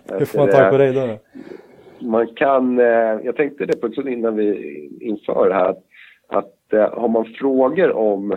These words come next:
Speaker 2: kroppens turbos eller vill göra en screening så får man ju, jag, jag tar jättegärna emot och, och gör det. Sen så, så nu jobbar jag lite mindre. Jag jobbar, har ju jobbat jättemycket med, med just coaching och på, både inom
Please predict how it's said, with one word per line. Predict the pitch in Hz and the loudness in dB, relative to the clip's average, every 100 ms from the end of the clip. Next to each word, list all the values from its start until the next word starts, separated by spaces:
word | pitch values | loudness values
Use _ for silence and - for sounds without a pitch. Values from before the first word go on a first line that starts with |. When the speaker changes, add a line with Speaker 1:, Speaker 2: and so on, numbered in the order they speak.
| - | -8
Speaker 2:
kroppens | - 87 - - 104 - - | -10 -10 -10 -6 -6 -6 -2
turbos | 104 107 101 104 101 | 0 0 0 -4 -2
eller | 101 98 | -2 0
vill | 101 107 | 2 2
göra | 107 135 | 4 2
en | |
screening | - - 95 95 | -2 -2 0 -2
så | 92 | -6
får | 107 | -2
man | 110 | 0
ju, | 101 101 104 - - - - - - - _ _ _ | 2 0 -4 -20 -20 -20 -20 -20 -20 -20 _ _ _
jag, | 127 123 | 0 2
jag | 123 | 2
tar | 143 | 4
jättegärna | 135 - 135 185 | 2 2 0 2
emot | 139 101 101 113 | 2 0 -2 -4
och, | 104 | 0
och | 110 | 0
gör | 110 101 | 2 2
det. | 92 98 - - | 2 -2 -4 -6
Sen | 135 131 | -4 -2
så, | - 135 | 0 0
så | 127 127 | 0 -2
nu | 131 | 0
jobbar | 143 131 104 | 2 2 2
jag | 101 | 0
lite | 107 156 | -2 -2
mindre. | 190 139 87 | -2 2 2
Jag | 113 | 2
jobbar, | 131 120 | 0 0
har | |
ju | 131 | 0
jobbat | 123 107 | 0 -4
jättemycket | 120 - _ - 151 - - 98 | -6 -8 _ -2 -2 -2 -4 -2
med, | 98 90 104 | 0 0 -2
med | 101 | -4
just | 98 - - | -4 -6 -2
coaching | 117 104 - - 104 95 92 | -2 -2 -6 -4 -2 -2 -6
och | 90 | -8
på, | - 92 90 | -6 -4 -4
både | 95 92 95 | -2 -2 0
inom | 101 98 95 | 0 0 -2